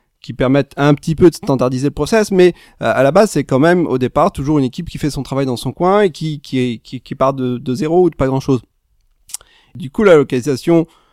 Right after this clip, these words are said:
qui est souvent quelque chose qui, qui est pas prioritaire dans, dans leur esprit, hein, soyons francs, ils en prennent compte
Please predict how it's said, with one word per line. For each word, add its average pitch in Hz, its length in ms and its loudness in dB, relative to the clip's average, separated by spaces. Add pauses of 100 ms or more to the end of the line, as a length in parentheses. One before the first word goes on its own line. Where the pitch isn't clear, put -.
(440)
qui 135 140 -6
est - 20 -4
souvent 160 420 2
quelque 139 240 -4
chose 156 360 -2
qui, 117 760 -6 (560)
qui - 80 -8
est 120 40 -6
pas 123 120 -2
prioritaire 123 460 -4
dans, 113 380 -6
dans 117 160 -6
leur 110 100 -6
esprit, 190 340 -4
hein, 143 100 0
soyons 120 260 -6
francs, 175 260 -2 (600)
ils 127 200 -2
en 120 60 2
prennent 135 320 2 (340)
compte 151 280 0